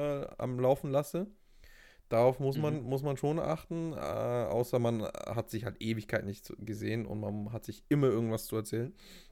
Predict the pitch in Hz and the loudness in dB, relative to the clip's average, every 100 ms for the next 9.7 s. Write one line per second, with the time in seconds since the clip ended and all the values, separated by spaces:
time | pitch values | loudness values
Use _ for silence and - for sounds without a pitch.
0 | - - _ - - 127 117 117 110 - | -20 -20 _ -20 -14 0 4 4 0 0
1 | 117 117 117 120 139 127 135 127 127 - | 2 4 2 0 -2 -2 0 2 0 0
2 | 120 - 120 120 120 110 110 120 117 117 | -4 -2 0 0 0 -2 -2 -4 0 2
3 | 117 110 110 113 107 110 107 113 - - | 2 0 2 2 0 -2 -2 -2 -8 -20
4 | - - 107 104 120 120 - 120 117 123 | -20 -6 -4 0 2 2 0 0 0 0
5 | 120 - 117 - 110 - 120 117 113 113 | 0 0 -4 -4 -6 -2 -2 0 0 0
6 | 107 104 107 113 107 - 117 107 107 101 | -2 -2 -4 -4 -4 -2 0 0 -2 -2
7 | 101 - 110 107 110 104 110 107 110 107 | -4 -2 -4 -4 -6 -6 -6 -6 -6 -4
8 | 101 101 101 101 - 101 104 - 104 - | -4 -4 -4 -8 -6 -6 -4 -2 -4 -4
9 | 92 - 104 87 95 98 - | -8 -8 -8 -6 -8 -8 -12